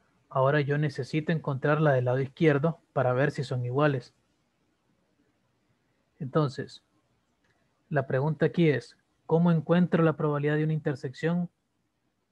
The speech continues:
Si, y al final de cuentas no puedo usar esta fórmula porque no sé si son independientes, así que no puedo utilizarla.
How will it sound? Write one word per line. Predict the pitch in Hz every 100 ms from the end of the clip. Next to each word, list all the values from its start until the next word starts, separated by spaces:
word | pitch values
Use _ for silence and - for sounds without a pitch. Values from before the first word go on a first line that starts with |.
| _
Si, | - 143 156
y | 147 131 131 127
al | 127
final | 131 139
de | 175
cuentas | 185 196 175
no | 151 165
puedo | 185 175
usar | 151 175
esta | 165 127
fórmula | - 185 151 143 151
porque | 135 -
no | 131 156 160
sé | 190
si | 165
son | 139 151
independientes, | 151 143 139 139 156 131 151
así | 135 127 127
que | 135
no | 127 127
puedo | 156 156
utilizarla. | 135 131 127 160 131 143 160